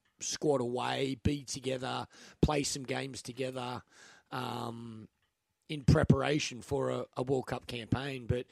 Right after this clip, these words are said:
yeah, there's a lot of cricket still to be played, don't get me wrong. Not international T twenties, but a lot of domestic T twenties to be played. So, especially with the bowlers and all-rounders, you'd imagine there's gonna be some injuries.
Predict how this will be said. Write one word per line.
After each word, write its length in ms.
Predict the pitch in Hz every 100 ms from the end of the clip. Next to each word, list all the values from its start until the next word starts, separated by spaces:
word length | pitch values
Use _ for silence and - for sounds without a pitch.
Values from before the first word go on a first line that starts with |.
| - - -
yeah, 240 | 208 139 117
there's 200 | 147 175
a 40 |
lot 320 | 180 175 185
of 120 | 151 -
cricket 520 | 120 160 139 117 -
still 300 | - 135 123
to 60 |
be 120 | 113 104
played, 400 | 127 120 110 101
don't 200 | 120 110
get 140 | 117
me 60 | 117
wrong. 420 | 135 120 120 127
Not 200 | 143 139 -
international 640 | 135 120 120 135 143 143 123
T 220 | 117 110
twenties, 340 | 113 104 107
but 160 | - 123
a 20 |
lot 160 | 127 123
of 80 | 107
domestic 480 | 110 113 - 113
T 180 | - 113
twenties 320 | - 113 104 -
to 80 |
be 120 | 95 98
played. 400 | 127 107 104 -
So, 380 | 123 110 107 - - - - - -
especially 360 | - 196 - 151
with 60 |
the 80 | 135
bowlers 460 | - 131 135 131 117
and 100 | 120
all-rounders, 720 | 117 113 117 110 110 - - 113
you'd 160 | 120 120
imagine 560 | 120 120 110 117 110 -
there's 160 | 110
gonna 140 | 120 110
be 120 | 113
some 160 | - 104
injuries. 440 | 110 104 95 -